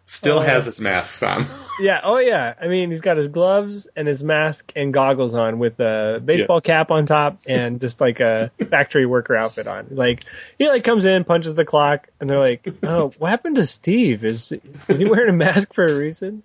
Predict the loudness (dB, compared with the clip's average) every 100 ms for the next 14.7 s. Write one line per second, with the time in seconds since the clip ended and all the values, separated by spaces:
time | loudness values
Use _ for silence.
0 | _ -20 -20 -20 -20 -20 -20 _ _ 0
1 | 2 0 0 0 2 2 2 0 0 0
2 | 0 0 0 0 -4 -2 -2 0 2 2
3 | 2 0 -2 -2 -2 2 0 0 -2 0
4 | 0 0 0 -2 0 0 -2 -4 -2 -2
5 | -6 -20 _ -20 -20 _ _ -18 -2 0
6 | 0 -2 -6 -2 -2 0 0 0 0 -2
7 | -2 -2 -2 0 0 0 0 0 -2 -2
8 | -2 -2 -2 0 0 0 0 -2 -4 -4
9 | -6 -8 -18 -20 _ _ -2 2 2 -2
10 | -12 _ _ -4 -2 0 0 0 -4 -4
11 | -4 -6 -4 -4 -2 0 0 -2 -2 -2
12 | -2 -4 -2 2 2 2 -2 -2 -2 -2
13 | -2 -4 _ -20 -20 -2 -2 0 0 0
14 | 2 2 0 -2 -4 -6 -6